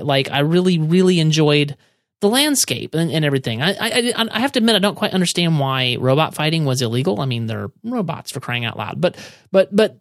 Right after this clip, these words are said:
you know, it, it's still, like, it, it's something you can imagine happening in the modern world too. Like, stuff is illegal that shouldn't be all the time.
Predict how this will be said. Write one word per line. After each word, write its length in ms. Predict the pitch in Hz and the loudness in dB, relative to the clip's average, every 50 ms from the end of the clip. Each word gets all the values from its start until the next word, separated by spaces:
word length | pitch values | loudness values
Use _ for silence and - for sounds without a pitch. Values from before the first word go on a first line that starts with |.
| _ _ _ | _ _ _
you 180 | - 262 269 202 | -4 0 2 2
know, 180 | 160 156 170 | 4 2 2
it, 260 | 180 139 196 220 208 - | 0 4 2 2 2 2
it's 180 | 226 220 185 - | -2 0 0 0
still, 280 | - - 311 277 226 | 0 4 4 4 4
like, 180 | 208 202 202 202 | 6 4 2 2
it, 160 | 202 - - | -2 -4 -2
it's 220 | 226 233 - - - | -4 -4 -2 0 0
something 340 | 277 294 285 285 254 226 | 0 0 0 0 0 0
you 100 | 226 233 | 0 0
can 140 | 220 - 214 | 2 2 0
imagine 480 | 180 165 165 165 165 170 180 175 170 156 | 2 2 2 2 2 2 2 0 0 -4
happening 480 | 151 156 160 175 170 - 147 139 139 | -2 -2 -2 -4 -2 -2 -2 0 0
in 100 | 143 147 | 0 0
the 60 | 151 151 | 0 0
modern 480 | 156 160 170 185 160 139 139 131 123 - | 0 0 2 2 2 2 2 0 -2 0
world 380 | 151 147 147 143 139 135 151 | 2 4 6 6 4 4 2
too. 140 | - 220 165 | 2 2 2
Like, 220 | 143 139 131 - | 2 2 0 0
stuff 380 | - - - - - 160 156 - | 0 -2 -2 0 0 -2 0 0
is 100 | 147 147 | 0 0
illegal 300 | 139 139 151 151 151 147 | 2 4 4 4 2 2
that 120 | 143 135 - | 0 2 0
shouldn't 200 | - 156 151 151 | 0 0 0 2
be 80 | 151 | 2
all 100 | 147 170 | 2 2
the 80 | 170 160 | 2 2
time. 400 | 170 226 254 185 - - - | 2 2 2 2 0 -2 -8